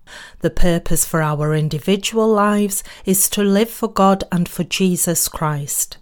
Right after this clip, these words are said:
I want to nail this point home today. Do you understand what I am saying?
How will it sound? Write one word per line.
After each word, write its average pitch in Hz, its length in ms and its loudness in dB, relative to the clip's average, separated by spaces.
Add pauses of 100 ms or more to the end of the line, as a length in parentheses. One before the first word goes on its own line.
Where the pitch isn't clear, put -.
(800)
I 190 100 2
want 226 280 2
to 220 140 0
nail 190 320 4
this 185 220 -2
point - 400 -2
home 160 300 -2
today. 139 560 -8 (360)
Do 190 80 2
you 233 280 4
understand 202 640 0
what 196 260 -4
I 185 140 4
am 185 160 2
saying? 147 640 -4